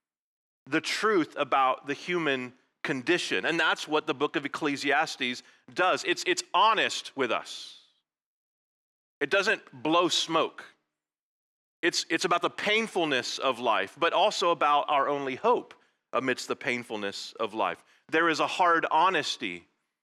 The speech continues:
in the book of Ecclesiastes, and this hard honesty is on display in our passage today. So, um, let's begin reading Ecclesiastes chapter three, beginning in verse one.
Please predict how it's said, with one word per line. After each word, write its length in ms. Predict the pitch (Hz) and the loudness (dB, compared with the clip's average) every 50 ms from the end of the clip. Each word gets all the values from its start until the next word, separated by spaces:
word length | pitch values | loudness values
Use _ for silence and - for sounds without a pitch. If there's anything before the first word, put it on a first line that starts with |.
| _ _ _ _ | _ _ _ _
in 100 | - 117 117 | -4 -2 -2
the 80 | 123 | -2
book 180 | 113 120 113 - | -2 -2 -2 -4
of 80 | 113 104 | -4 -8
Ecclesiastes, 840 | 110 - - 135 117 101 98 117 107 101 107 - - - 98 92 - | -8 -6 -6 -6 -6 -4 -2 -2 0 0 -2 -2 -6 -8 -10 -8 -6
and 160 | - 135 131 | -4 -4 -2
this 140 | 143 143 - | -2 -4 -4
hard 220 | - - 139 139 135 | -2 0 0 2 2
honesty 680 | 110 139 151 160 160 147 - - 135 113 110 113 104 | 4 4 2 2 0 -2 -4 -6 -4 -4 -4 -4 -2
is 180 | 85 131 120 - | -2 -2 0 0
on 200 | 123 120 120 117 | 0 0 0 -2
display 640 | 123 120 - - - 120 110 107 107 107 104 101 - | -4 -8 -8 -8 -6 -2 0 0 0 0 0 -2 -2
in 160 | - 113 104 | -4 -4 -2
our 240 | 101 104 104 104 104 | 0 0 0 0 0
passage 540 | - - - 120 123 127 - 107 101 - - | -2 -4 -4 -4 -4 -4 -6 -12 -14 -14 -12
today. 280 | 101 90 85 85 87 | -8 -4 -4 -4 -4
So, 220 | - - 117 101 - - - _ _ _ _ - | -2 -4 -4 -4 -4 -8 -16 _ _ _ _ -8
um, 340 | - 104 110 107 104 101 - 104 | -4 -2 -2 -2 -2 -4 -6 -4
let's 200 | 131 147 - - | -4 -4 -4 -4
begin 440 | - 139 127 120 127 120 117 117 | -8 -8 -8 -4 -4 -4 -2 -2
reading 280 | 113 120 117 107 110 107 | -2 -2 -2 -2 -4 -6
Ecclesiastes 840 | 104 - _ - - 147 139 127 120 120 117 120 117 - - 120 110 - | -8 -10 _ -10 -6 -6 -6 -4 -2 -2 -2 -2 -2 -4 -8 -12 -12 -6
chapter 360 | - - 104 104 - 120 107 | -4 -2 -2 -2 -4 -8 -12
three, 220 | - - 110 104 | -10 -8 -8 -8
beginning 380 | 98 107 110 131 131 131 123 113 | -8 -6 -6 -6 -4 -4 -6 -8
in 200 | 98 113 113 104 | -8 -10 -10 -8
verse 300 | 95 101 101 95 - - | -6 -6 -6 -6 -6 -10
one. 300 | 92 90 87 82 80 | -8 -6 -6 -6 -6